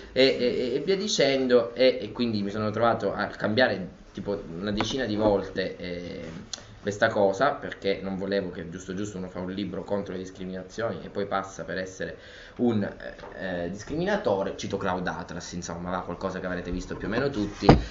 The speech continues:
in cui c'è, eh, questa scena degli automi, eh, costruiti nella nuova Seoul, dei coreani, eccetera, che sono costruiti in massa uno accanto all'altro,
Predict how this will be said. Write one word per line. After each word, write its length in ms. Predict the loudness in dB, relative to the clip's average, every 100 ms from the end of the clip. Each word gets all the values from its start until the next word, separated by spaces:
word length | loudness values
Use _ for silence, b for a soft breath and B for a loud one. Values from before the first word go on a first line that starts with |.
| B
in 180 | 4 4
cui 380 | 8 6 6 2
c'è, 320 | 8 10 10 4
eh, 160 | 0
questa 280 | 0 2 2
scena 500 | 4 8 8 8 4
degli 200 | 6 6
automi, 720 | 6 10 10 10 8 -2 -4
eh, 340 | -2 0 2 0
costruiti 440 | -4 -2 -2 0
nella 220 | 0 2 2
nuova 240 | 2 2
Seoul, 580 | 0 -2 0 0 2 2
dei 100 | 2
coreani, 600 | 2 4 6 6 6 0
eccetera, 320 | -4 -4 -4
che 60 | -4
sono 120 | -4
costruiti 360 | -6 -6 -6 -2
in 60 |
massa 340 | 0 0 0 -4
uno 180 | -2 -4
accanto 360 | -2 -4 -2
all'altro, 680 | 0 2 2 0 -2 -2